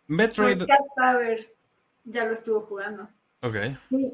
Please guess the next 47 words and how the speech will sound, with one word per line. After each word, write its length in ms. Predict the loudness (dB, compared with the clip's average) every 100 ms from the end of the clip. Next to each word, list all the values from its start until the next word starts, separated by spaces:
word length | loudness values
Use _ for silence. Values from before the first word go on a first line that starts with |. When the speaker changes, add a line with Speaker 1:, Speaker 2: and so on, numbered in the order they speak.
| -6
Speaker 3:
bueno, 340 | -2 0 0
Metroid 320 | 0 0 0
Dread, 300 | 2 0 0 -4
eh, 540 | -4 -2 -4 -4 -4
es 200 | -4 -6
el 260 | -6 -6 -4
nuevo 220 | -6 -8
juego 260 | -4 -4 -2
de 60 |
Metroid. 280 | -6 -6 -8 -8
Es 160 | -10 -10
un 120 | -12
juego 540 | -8 -6 -4 -6 -8 -14
Speaker 1:
Mm. 80 | -20 -2
Speaker 3:
dos 240 | -2 0
D, 340 | -2 -4 -6 -14 _ _ _ _
tres 260 | -6 -6 -6
D. 220 | -10 -14 _ _ _ _ _ _ _
Speaker 1:
Ajá, 180 | 4 6
porque 200 | 6 4
Speaker 3:
Eh, 60 | 6
Speaker 1:
no 120 | 4
es 60 |
lo 140 | 4 2
que 80 | 0
esperaba 400 | 2 4 6 4
la 120 | 2
gente 320 | -2 -2 -2
de 220 | -2 -2
Metroid 420 | -2 -4 -2 -4 -4
Prime. 380 | -2 2 2 0 -6 _ _ _ _ -6
Que 100 | -2
Metroid 280 | 0 0
Speaker 3:
Sí, 40 | 2
no, 60 |
Speaker 1:
Prime 180 | 2 2
Speaker 3:
no, 120 | 0 0
Speaker 1:
ya 80 |
son 140 | 0 0
Speaker 3:
es 60 |
Speaker 1:
como 220 | -2 -2 -2
que 80 | -2
los 140 | -4
juegos 260 | 0 0 0
que 60 |
son 140 | -4 -4
de, 240 | -4 -6